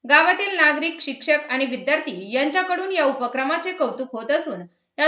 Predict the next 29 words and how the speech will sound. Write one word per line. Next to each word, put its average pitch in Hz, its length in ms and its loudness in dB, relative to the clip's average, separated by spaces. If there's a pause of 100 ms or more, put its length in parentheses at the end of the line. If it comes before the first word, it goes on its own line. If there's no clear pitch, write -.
(120)
छोट्या 311 280 4
सरपंचाच्या 330 640 0
कारभाराकडे 233 800 0
गावातील 269 520 0
सर्व 370 280 0
ग्रामस्थांचे 285 720 -2
लक्ष 233 240 -4
लागले 190 320 0
होते. 185 520 -8 (640)
आतुरता 381 560 4
व 381 100 2
त्यांनी 320 320 0
केलेल्या 320 400 4
कारभाराचे 262 760 0
सर्व 311 340 2
स्तरातून 302 520 0
कौतुक 285 340 -6
होत 208 220 -4
आहे. 185 300 -6 (520)
पुढील 392 280 0
वर्षी 403 300 4
हा 330 180 2
उपक्रम 294 520 2
अधिक 294 280 -4
मोठ्या 262 320 -2
प्रमाणात 349 400 -2
राबविण्याचा 254 580 0
मानस 208 360 -4
आहे. 190 380 -8